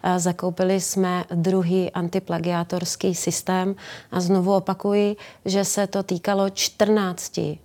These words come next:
z osmi a půl tisíce studentů. Čtrnácti studentů, kteří dostudovali o nějaký ten měsíc dříve. Nebylo to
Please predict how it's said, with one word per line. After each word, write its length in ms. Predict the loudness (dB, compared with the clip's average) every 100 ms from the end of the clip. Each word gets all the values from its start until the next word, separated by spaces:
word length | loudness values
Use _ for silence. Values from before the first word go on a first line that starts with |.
| -12
z 180 | -8 -8
osmi 400 | 2 2 2 -2 -2
a 100 | -8
půl 440 | 0 2 4 2 -4 -20 _ -4
tisíce 680 | -4 0 -2 -2 -6 -6 -8
studentů. 840 | -8 -6 -2 0 0 -2 -4 -8 -10 -18 -20 -20 -14
Čtrnácti 560 | 0 2 2 0 -4
studentů, 580 | -4 -2 0 0 0 -2
kteří 480 | -2 -2 0 0 -2 -8 -20 -6
dostudovali 880 | -2 -2 0 0 0 2 2 0 -2 -2
o 220 | -2 -2 -6
nějaký 540 | 0 2 2 0 -2 -2
ten 240 | 0 0
měsíc 600 | 0 0 -2 -6 -6 -12 -8
dříve. 440 | -4 0 2 0 -4 -10 -20 -2
Nebylo 340 | 0 2 2
to 200 | 0 -4